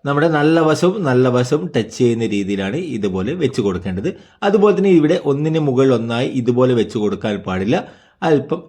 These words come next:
ഇതുപോലെ മാറ്റി വെച്ചിട്ട് വേണം വെച്ച് കൊടുക്കാൻ. അതുപോലെ തന്നെ നമ്മുടെ യോക്ക്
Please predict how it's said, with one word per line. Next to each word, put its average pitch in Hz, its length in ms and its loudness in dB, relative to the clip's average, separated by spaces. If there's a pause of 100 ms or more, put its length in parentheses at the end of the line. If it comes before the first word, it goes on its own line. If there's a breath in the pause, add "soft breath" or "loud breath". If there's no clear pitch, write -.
ഇതുപോലെ 120 320 2 (140)
മാറ്റി 107 360 -4
വെച്ചിട്ട് 95 340 -6
വേണം 101 200 -8 (140)
വെച്ച് 202 220 4
കൊടുക്കാൻ. 85 300 -2 (480 soft breath)
അതുപോലെ 202 400 4
തന്നെ 143 180 -2
നമ്മുടെ 143 280 0
യോക്ക് 135 340 2